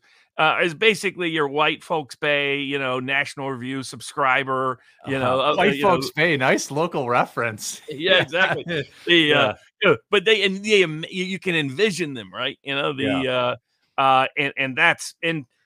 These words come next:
Speaker 1: you know, that's ten, fifteen percent of the Republican Party base, and she might end up finishing second. But what she knows is she could get totally crushed. The defense industry will put her on the boards.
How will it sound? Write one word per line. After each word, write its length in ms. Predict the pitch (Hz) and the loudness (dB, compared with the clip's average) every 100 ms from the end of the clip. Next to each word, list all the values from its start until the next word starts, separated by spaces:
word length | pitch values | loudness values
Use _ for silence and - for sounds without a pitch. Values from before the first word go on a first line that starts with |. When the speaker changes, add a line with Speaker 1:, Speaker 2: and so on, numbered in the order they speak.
| - | -2
Speaker 1:
you 80 | 269 | 2
know, 60 | |
that's 240 | 254 254 - | 4 2 2
ten, 280 | 240 240 | 2 2
fifteen 420 | 208 208 - 202 180 | 0 -4 -2 -6 -4
percent 380 | 165 175 170 190 | -6 -4 -4 -2
of 60 | |
the 60 | 175 | -2
Republican 580 | 143 139 147 143 143 123 | -2 -2 -4 -4 -8 -4
Party 260 | 127 120 | -4 -4
base, 400 | 98 95 123 - | -6 -8 -8 -10
and 160 | 143 131 | -14 -10
she 140 | 185 | -4
might 180 | 175 160 | 0 2
end 100 | 147 | 0
up 80 | 117 | -2
finishing 380 | 151 131 - 113 | -6 -8 -10 -12
second. 340 | 127 107 147 - - - | -10 -10 -12 -18 -8 2
But 80 | 226 | 2
what 120 | 185 | 2
she 200 | - 262 | 0 0
knows 320 | 240 190 165 | 2 2 2
is 260 | 175 160 - _ | -2 -4 -8 _
she 180 | - 247 | -8 -4
could 180 | 226 180 | -2 -2
get 160 | 180 | -4
totally 300 | 214 214 165 131 | 0 0 0 -4
crushed. 560 | - 208 127 - - _ _ _ - | 0 2 2 0 -14 _ _ _ 0
The 200 | 165 156 | 4 4
defense 440 | 139 127 170 156 | 2 -2 -2 -2
industry 380 | 170 160 - 165 | -4 -6 -6 -4
will 100 | 151 | -4
put 160 | 127 147 | -4 0
her 100 | 143 | 2
on 120 | 143 | 0
the 60 | 165 | -2
boards. 560 | 131 113 110 139 143 | -6 -6 -4 -6 -8